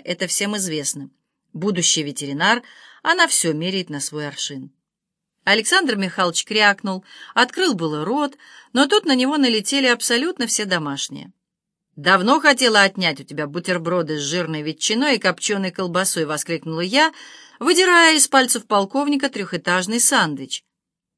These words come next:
«А сколько ты сахара в чай насыпал?» — завозмущалась Зайка, хватая здоровенную кружку Дегтярева. «Я считала,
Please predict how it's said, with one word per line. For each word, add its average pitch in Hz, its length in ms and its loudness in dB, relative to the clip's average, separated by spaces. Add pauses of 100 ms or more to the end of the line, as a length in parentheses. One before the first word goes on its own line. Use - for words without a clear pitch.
(220)
«А 202 140 4
сколько 285 360 0
ты 277 140 0
сахара 226 520 4
в - 40 -20
чай 185 220 0
насыпал?» — 165 580 -2 (200)
завозмущалась 202 800 0
Зайка, 262 360 0
хватая 190 420 2
здоровенную 226 640 2
кружку 196 380 -6
Дегтярева. 151 640 -6 (240)
«Я 226 340 6
считала, 220 760 4